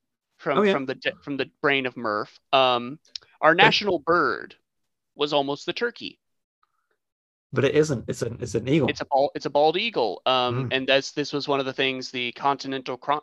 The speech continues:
Speaker 1: Congress, um, voted on. And
Speaker 2: Oh,
Speaker 1: old
Speaker 2: wow.
Speaker 1: Benjamin Franklin stepped forth and said, he put his foot down on the bald eagle, not physically.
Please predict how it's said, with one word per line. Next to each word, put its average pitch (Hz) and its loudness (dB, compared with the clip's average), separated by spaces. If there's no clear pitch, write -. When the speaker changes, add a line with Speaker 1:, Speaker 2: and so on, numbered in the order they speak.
Speaker 1:
Congress, 151 -4
um, 113 -2
voted 175 -2
on. 76 -4
And - 0
Speaker 2:
Oh, - 2
Speaker 1:
old 147 4
Speaker 2:
wow. - -2
Speaker 1:
Benjamin 147 0
Franklin 151 -2
stepped - -4
forth 151 -2
and 120 -12
said, 117 0
he 139 -12
put 156 -2
his 139 -4
foot 160 0
down 123 4
on 120 -2
the 113 -10
bald 123 0
eagle, 123 -8
not 156 6
physically. 123 -2